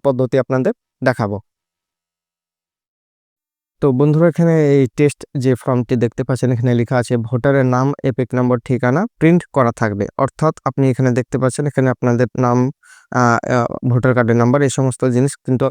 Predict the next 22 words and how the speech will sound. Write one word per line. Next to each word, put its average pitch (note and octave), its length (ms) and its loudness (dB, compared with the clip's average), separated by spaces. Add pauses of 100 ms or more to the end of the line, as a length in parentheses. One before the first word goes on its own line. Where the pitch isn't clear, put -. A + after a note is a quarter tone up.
এখানে C3+ 280 -2
প্রিন্ট F#3+ 280 0
করা A#2 240 0
থাকবে। G#2+ 380 -2 (760)
তারপরে D#3 480 2 (100)
সিরিয়াল C#3+ 360 0
নাম্বার, C#3+ 300 2 (100)
পার্ট B2+ 220 -2
নাম্বার, C3 320 2
বিধানসভার B2+ 640 0 (260)
এবং A#2+ 360 0
রাজ্য B2+ 400 2
প্রিন্ট B2 280 -2
করা A#2 220 -2
থাকবে। G#2+ 400 -4 (380)
আপনারা D3+ 400 0
এই C#3+ 360 2
দ্বিতীয় C#3 440 0
ঘরেও C#3 280 2
দেখতে B2+ 280 -2
পাচ্ছেন, F3 380 -2
সেম C3+ 300 0